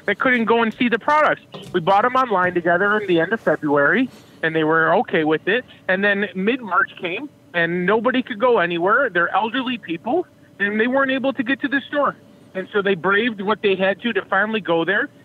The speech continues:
and saw them, and they didn't like what they saw. So they told me, I think they told me last Thursday.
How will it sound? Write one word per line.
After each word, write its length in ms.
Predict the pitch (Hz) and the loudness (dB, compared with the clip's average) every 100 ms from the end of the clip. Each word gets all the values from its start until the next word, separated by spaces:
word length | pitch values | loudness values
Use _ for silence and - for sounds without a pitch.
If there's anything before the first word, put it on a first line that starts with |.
| - | -8
and 140 | 175 180 | -6 -6
saw 220 | - 160 165 | 0 0 0
them, 240 | 214 285 - - | -4 -6 -14 -10
and 100 | 233 | -6
they 80 | 277 | -4
didn't 220 | 277 302 | -4 -4
like 180 | 302 302 | -4 -4
what 120 | 294 | -6
they 100 | 294 | -8
saw. 340 | 285 339 320 170 - - - - - | -4 0 0 0 -6 -18 -12 -10 -4
So 100 | 240 | -2
they 120 | 220 | 0
told 340 | 247 277 285 220 | 0 0 0 0
me, 160 | 151 131 | -4 -2
I 80 | 165 | -4
think 200 | 170 220 | -2 -2
they 100 | 240 | -2
told 260 | 226 233 226 | -2 -2 -2
me 80 | 208 | 0
last 260 | 233 247 | 0 0
Thursday. 580 | - 226 196 175 139 | 0 0 0 0 -2